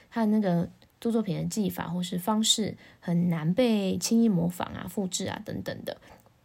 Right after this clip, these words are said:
然后有一套自己的美学系统之类的。嗯，然后还有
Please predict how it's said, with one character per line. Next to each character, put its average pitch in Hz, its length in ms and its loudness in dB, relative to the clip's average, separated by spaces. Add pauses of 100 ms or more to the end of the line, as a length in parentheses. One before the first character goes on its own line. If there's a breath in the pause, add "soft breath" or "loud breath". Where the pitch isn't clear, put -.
(240)
然 180 180 -2
后 185 340 -2
有 175 180 4
一 185 40 2
套 254 160 0
自 - 140 -4
己 226 100 2
的 - 140 -8
美 - 180 -6
学 185 160 -4
系 208 200 0
统 - 180 -8 (100)
之 170 220 0
类 165 160 0
的。 - 180 -8 (600 loud breath)
嗯， 175 400 2
然 175 120 2
后 254 60 4
还 196 240 -2
有 - 240 -4